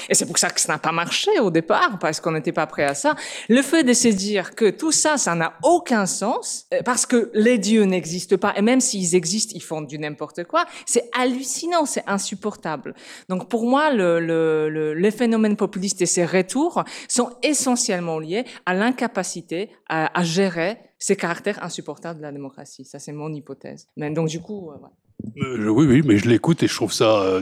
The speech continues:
Speaker 2: tout à fait passionnant. Et y mettre, euh, y mettre l'élément pulsionnel de l'amour et de la haine, euh, ne f-, ne peut qu'enrichir, <laughs> mais n'appauvrit pas.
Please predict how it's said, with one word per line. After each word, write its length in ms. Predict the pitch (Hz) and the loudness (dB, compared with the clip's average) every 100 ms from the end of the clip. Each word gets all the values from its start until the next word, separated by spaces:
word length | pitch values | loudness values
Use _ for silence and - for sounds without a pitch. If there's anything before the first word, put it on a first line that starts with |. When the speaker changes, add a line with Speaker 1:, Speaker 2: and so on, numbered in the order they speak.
| - | -4
Speaker 2:
tout 140 | 135 139 | -4 -2
à 80 | 117 | 0
fait 200 | - 113 | 0 0
passionnant. 680 | 117 - 123 107 151 180 127 | 0 0 0 2 4 6 4
Et 500 | 107 101 101 101 110 | 2 0 -2 -6 -4
y 140 | 131 135 | 2 4
mettre, 440 | 143 143 - - | 4 2 0 0
euh, 140 | 110 98 - - - - | 0 0 -8 -18 -20 -6
y 140 | 143 139 | 0 2
mettre 460 | 139 147 143 131 | 2 2 -2 -2
l'élément 480 | 123 127 131 127 131 | 0 2 4 4 2
pulsionnel 960 | - 127 - 135 127 127 123 110 107 101 | 0 -6 -2 0 2 2 0 0 0 0
de 100 | 110 | 2
l'amour 500 | 107 107 113 117 110 | 4 4 6 6 6
et 40 | 104 | 4
de 100 | 104 | 4
la 180 | 107 | 4
haine, 360 | 131 160 131 107 | 6 6 6 6
euh, 400 | 104 101 98 95 - - - - | 4 4 2 0 -2 -10 -12 -6
ne 140 | 113 117 | 0 0
f-, 180 | - - - | 0 -8 0
ne 160 | 120 | 2
peut 160 | 117 151 | 4 2
qu'enrichir, 560 | 131 117 120 98 95 - _ - - | 4 4 2 2 -2 -8 _ -20 -20
<laughs> 380 | - - - - | -20 -20 -20 -8
mais 180 | 131 135 | 0 4
n'appauvrit 460 | 135 113 107 113 135 | 4 2 0 -2 -8
pas. 240 | 101 - | -10 -10